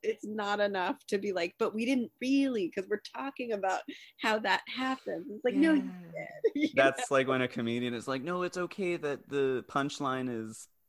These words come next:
Speaker 2: is punching down on, on this minority or this victim." And I'm like, "No, it's, just because you're commenting on it doesn't mean
Speaker 1: Yeah.
Speaker 2: that it's a," I don't know. It's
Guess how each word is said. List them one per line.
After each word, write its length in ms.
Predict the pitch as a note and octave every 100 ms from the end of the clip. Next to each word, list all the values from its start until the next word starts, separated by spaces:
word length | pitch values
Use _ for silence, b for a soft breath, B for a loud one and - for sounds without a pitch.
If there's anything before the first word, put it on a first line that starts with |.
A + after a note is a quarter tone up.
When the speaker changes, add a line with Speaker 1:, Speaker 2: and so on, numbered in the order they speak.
| _
Speaker 2:
is 180 | A#2+ A#2+
punching 400 | - C3+ C3+ B2
down 300 | A#2+ A#2+ A#2+
on, 260 | G#2+ A2 - -
on 340 | A2+ G#2+ G#2+ - _ _
this 320 | A2 B2+ B2
minority 600 | B2+ A#2 A#2+ A#2 A2+ A2+
or 100 | G#2+
this 380 | G#2 A2 - - _
victim." 600 | A#2 A2+ A2+ G#2+ A2+ G#2
And 80 | G2
I'm 140 | G2+ G#2+
like, 240 | A2 G2
"No, 260 | C#3 F3 C#3
it's, 400 | B2+ - - - _ _ _ _ _ - -
just 220 | E3+ F3
because 220 | G#3+ G#3+
you're 100 | F#3+
commenting 600 | - F#3+ F3 E3 D3 C#3 A#2+
on 180 | A2+
it 120 | A2+ B2+
doesn't 340 | C3+ C3+ B2+
mean 400 | B2+ B2 A#2 A2+ b b b
Speaker 1:
Yeah. 220 | E3+ D#3 -
Speaker 2:
that 100 | A2
it's 240 | G#2+ -
a," 160 | G#2+ G#2+ - _ _ _ -
I 140 | A2+
don't 100 | G#2+
know. 200 | E2 E2
It's 180 | G2+